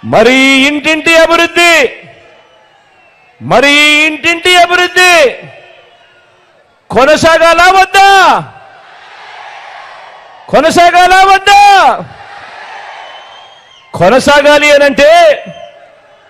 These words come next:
ఈ ఇంటింటి అభివృద్ధిని కాపాడుకోవాలా వద్దా? కాపాడుకోవాలా వద్దా? అందుకే మళ్ళీ చెప్తా ఉన్నా, ఈ ఎన్నికల్లో మీరు వేసే ఓటు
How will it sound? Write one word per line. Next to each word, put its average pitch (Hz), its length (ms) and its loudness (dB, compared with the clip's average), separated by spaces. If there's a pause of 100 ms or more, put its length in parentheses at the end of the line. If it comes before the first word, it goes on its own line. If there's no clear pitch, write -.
(200)
ఈ 220 320 -2
ఇంటింటి 285 520 -2
అభివృద్ధిని 302 640 -2
కాపాడుకోవాలా 320 1080 0
వద్దా? 381 400 2 (1800)
కాపాడుకోవాలా 349 880 2 (140)
వద్దా? 392 280 2 (2000)
అందుకే 226 460 0
మళ్ళీ 285 280 -2
చెప్తా 311 480 0
ఉన్నా, 302 260 0 (840)
ఈ 190 280 -2
ఎన్నికల్లో 262 540 0
మీరు 254 260 -2
వేసే 247 360 0
ఓటు 254 560 0